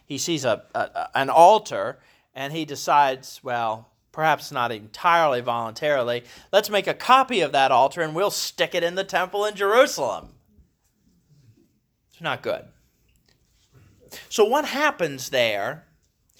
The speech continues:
in this story is in the northern kingdom, whereas they completely abandoned even the artifice of the worship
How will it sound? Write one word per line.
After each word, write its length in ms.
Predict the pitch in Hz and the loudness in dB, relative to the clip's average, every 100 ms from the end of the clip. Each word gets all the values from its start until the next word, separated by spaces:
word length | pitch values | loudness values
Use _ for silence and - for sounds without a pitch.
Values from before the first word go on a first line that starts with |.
| _ _ | _ _
in 120 | 160 160 | -8 -4
this 140 | 202 | -4
story 320 | - 190 160 | 0 2 2
is 200 | 165 156 | 0 -4
in 160 | - 175 | -4 -4
the 80 | 156 | -4
northern 400 | 185 302 403 311 | -2 -2 -2 -4
kingdom, 420 | 220 185 180 175 - - | -4 -4 -4 -6 -12 -6
whereas 520 | 185 190 - 170 170 | 0 2 4 2 2
they 120 | - 156 | -2 -6
completely 800 | - 127 - 214 240 294 277 233 | -8 -14 -8 -2 0 2 0 0
abandoned 500 | 165 170 180 170 156 | 2 2 2 -4 -6
even 240 | 180 170 | -6 -6
the 140 | 143 - 180 | -8 -6 2
artifice 680 | 214 254 233 - 107 - | 4 4 0 -8 -10 -10
of 140 | - 151 | -14 -8
the 100 | 127 | -4
worship 540 | 139 180 180 180 - | 0 0 0 -4 -4